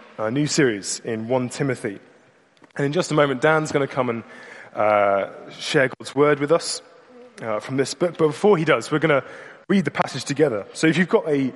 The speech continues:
uh, Red Church Bible, uh, please turn with me to One Timothy, uh, four, verse six. And if you've got a Red Church Bible,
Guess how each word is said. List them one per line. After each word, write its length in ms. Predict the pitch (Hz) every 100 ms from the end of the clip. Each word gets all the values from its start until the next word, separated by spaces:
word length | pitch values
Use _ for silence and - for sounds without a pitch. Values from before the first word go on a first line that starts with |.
| -
uh, 160 | 123
Red 160 | 127 175
Church 300 | - 160 -
Bible, 360 | 156 156 175 185 - - -
uh, 140 | 120 117
please 280 | 175 165
turn 140 | - 165
with 140 | 143
me 120 | 151
to 360 | 139 - 131 120 - -
One 300 | - 156 175 170
Timothy, 520 | 175 151 - 135 117 - - -
uh, 240 | - 98 -
four, 520 | - - 160 170 208 - - -
verse 280 | 120 123 113
six. 500 | - - - - - - _ _ _ - _ _
And 480 | 107 101 101 98 98
if 80 | -
you've 140 | 139
got 100 | 170
a 40 | 139
Red 160 | 180
Church 220 | - 156
Bible, 360 | - 135 127 117